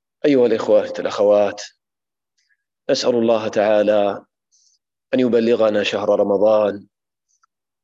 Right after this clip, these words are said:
نسأله تعالى أن يعيننا وأهلنا،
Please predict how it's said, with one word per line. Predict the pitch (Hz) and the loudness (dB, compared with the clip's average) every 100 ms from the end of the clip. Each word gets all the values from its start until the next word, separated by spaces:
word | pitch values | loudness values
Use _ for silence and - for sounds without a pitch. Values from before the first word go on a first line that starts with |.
| - | -10
نسأله | 117 110 113 107 104 | -6 -2 0 0 -2
تعالى | 107 117 113 107 107 104 101 - _ _ _ _ _ _ - | -2 0 0 2 2 2 0 -6 _ _ _ _ _ _ -8
أن | 117 | -2
يعيننا | 110 107 135 127 117 117 113 110 - _ _ _ _ _ _ _ _ _ | 0 2 2 2 2 2 0 -2 -8 _ _ _ _ _ _ _ _ _
وأهلنا، | - 120 107 101 101 - - 123 113 110 117 110 107 104 - | -4 2 2 2 -2 -6 -4 -4 -2 0 0 2 0 0 -6